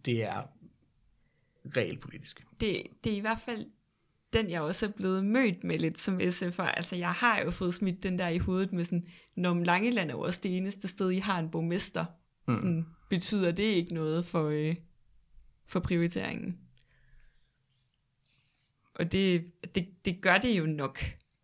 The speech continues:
Speaker 2: Altså, et eller andet sted.
Speaker 1: Mm. At hvis man havde valgt tilsvarende at sige, at man ville sende nogen til Lolland,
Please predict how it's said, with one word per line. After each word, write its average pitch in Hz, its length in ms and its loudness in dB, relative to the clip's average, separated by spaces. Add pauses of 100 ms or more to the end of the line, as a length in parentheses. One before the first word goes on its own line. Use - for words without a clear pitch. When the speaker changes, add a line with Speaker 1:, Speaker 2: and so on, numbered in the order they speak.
(280)
Speaker 2:
Altså, - 180 -4
et 170 200 2
eller 160 140 -2
andet 87 200 -6
sted. - 240 -6 (420)
Speaker 1:
Mm. - 260 -2 (1800)
At 135 60 2
hvis 131 140 4
man 120 140 6
havde 120 340 4
valgt 120 240 4
tilsvarende 113 500 -2
at 107 140 -6
sige, 117 180 -2
at 110 80 0
man 110 160 -6
ville 110 140 -6
sende 98 520 -4
nogen - 460 -6
til 90 480 -10
Lolland, 131 420 4